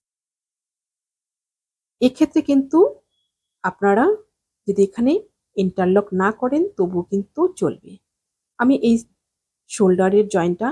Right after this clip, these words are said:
ইন্টারলক করলাম না, আন্ডারগ্রাউন্ড সেলাই দিয়ে দিলাম। ঠিক একই রকমভাবে অপর সাইডটাও কিন্তু আমি সেলাই করে নিলাম। দুটো শোল্ডার আমার জয়েন হয়ে গেল।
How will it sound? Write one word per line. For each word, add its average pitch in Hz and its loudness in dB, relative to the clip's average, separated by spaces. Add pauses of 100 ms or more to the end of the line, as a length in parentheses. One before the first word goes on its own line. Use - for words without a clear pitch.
(120)
ইন্টারলক 175 -4
করলাম 233 -2
না, 302 0 (380)
আন্ডারগ্রাউন্ড 170 -2
সেলাই 226 0
দিয়ে 240 -2
দিলাম। 269 0 (1160)
ঠিক 339 2 (360)
একই 311 0
রকমভাবে 226 -2 (160)
অপর 185 -6
সাইডটাও 180 -4
কিন্তু 214 -2
আমি 254 2 (760)
সেলাই 175 0
করে 147 -6
নিলাম। 147 -6 (840)
দুটো 262 0
শোল্ডার 214 4
আমার 220 0
জয়েন 175 -2
হয়ে 220 -2
গেল। 220 -2